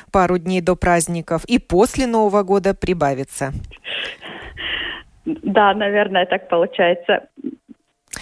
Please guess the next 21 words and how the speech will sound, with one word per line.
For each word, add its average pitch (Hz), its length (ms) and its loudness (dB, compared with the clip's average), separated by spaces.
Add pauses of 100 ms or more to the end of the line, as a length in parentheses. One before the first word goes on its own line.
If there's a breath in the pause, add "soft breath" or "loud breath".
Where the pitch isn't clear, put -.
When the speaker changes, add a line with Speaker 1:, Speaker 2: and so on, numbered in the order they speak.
(380 loud breath)
Speaker 2:
Конечно, 277 320 4
я 240 80 4
думаю, 240 280 4
это 262 160 0
хорошая, 226 720 0
хорошая 220 440 -2
возможность, 226 840 -2
э, 196 320 2
и 220 40 -2
хорошая 233 420 0
программа, 214 1000 2
как 208 280 0
и 185 360 0
для, 196 360 0 (420 loud breath)
э, 190 140 4
частных 226 540 2
лиц, 214 200 4 (140)
так 196 220 -2
и 202 40 -4
для 190 160 -2
гостиниц. 190 640 -2